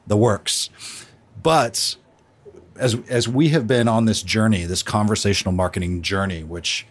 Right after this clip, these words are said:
is really in its infancy, and we're looking forward to the next decade, we were like, "There is a huge thing missing here." And that is all of the data that companies use to qualify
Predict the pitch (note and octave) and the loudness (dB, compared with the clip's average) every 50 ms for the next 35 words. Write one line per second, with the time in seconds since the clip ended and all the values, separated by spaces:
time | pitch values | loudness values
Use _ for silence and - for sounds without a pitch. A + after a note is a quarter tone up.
0 | _ - F#2+ E2 F#2+ A2+ D3 D#3+ D#3+ D3 A#2 G#2+ G2 G2+ G2+ - - - B2 C3 | _ -10 -10 -8 0 2 2 4 4 4 4 4 2 2 0 -2 -4 -2 0 0
1 | D3 - B2 F#2+ - - G2 E2 E2 F2+ G2 G2 G2+ B2 A#2+ A2+ G2+ F#2 - A#2 | 0 2 -2 -2 -2 -4 -6 -6 -6 -6 -6 -4 -4 -2 0 -2 -2 -2 -2 0
2 | A2+ G#2+ G#2 F#2 G2 F2+ G2 G2 G2 F#2+ - F#2 F2 A2+ A#2+ A#2+ - A2 F#2+ F2+ | 0 0 0 -2 -4 -4 -2 -2 -2 -2 -4 -6 -4 -4 -4 -2 -2 -4 -4 -4
3 | F#2 E2+ F2 - - - - - - - - - _ - C#3 F3+ G3 D#3+ C3 A#2+ | -6 -10 -12 -18 -20 -20 -20 -20 -20 -20 -20 -20 _ 2 4 6 6 6 6 4
4 | G#2 G2+ G2+ - A#2 - _ _ _ - D#3+ F3+ D3+ A#2+ F#2+ A2 G#2 - - - | 4 2 0 -4 -14 -18 _ _ _ -2 2 2 2 4 2 0 -2 -4 -4 0
5 | F3+ F3+ F3+ E3+ C#3 - - - D3 C#3 B2+ A#2+ A#2+ C3 B2+ - - A2+ F2 D#2 | 2 2 2 2 2 -2 -4 0 2 2 4 4 4 2 0 0 -2 -2 -2 -2
6 | F2 E2 D2+ D2+ - - - _ _ - _ _ _ _ _ _ - A#2 A#2+ A2+ | -6 -8 -8 -10 -14 -20 -20 _ _ -20 _ _ _ _ _ _ -4 -4 -2 0
7 | B2+ C#3 D3 D#3 D3 B2+ G#2+ G2+ G2+ A2 A2 - - - - _ _ - A#2+ A#2+ | 2 2 2 2 2 2 0 0 -2 -2 -4 -4 -6 -8 -10 _ _ -2 0 2
8 | B2+ C#3 D3+ D#3+ D#3+ - - - B2+ G2 D#2+ - - B2+ A#2+ A#2+ F#2+ F2 E2 F2+ | 2 4 2 0 0 -2 -6 -8 -8 -8 -6 -2 0 2 2 2 0 -2 -6 -8
9 | G2 - _ _ _ - _ G2+ G2 - - B2+ A#2+ A2+ - B2 A#2 A2 F#2+ G2+ | -12 -18 _ _ _ -12 _ -10 -10 -4 -4 -4 -4 -2 -2 0 0 0 0 -2
10 | G#2 G#2+ G#2 - - - - - - - - A#2 B2 C3 C#3 C#3 B2 - - B2 | -2 -2 -4 -6 -8 -10 -10 -10 -8 -4 -2 0 0 2 0 0 -2 0 0 2
11 | A#2 A2+ A2+ A#2 A2+ A2+ A2+ | 2 4 4 4 2 2 0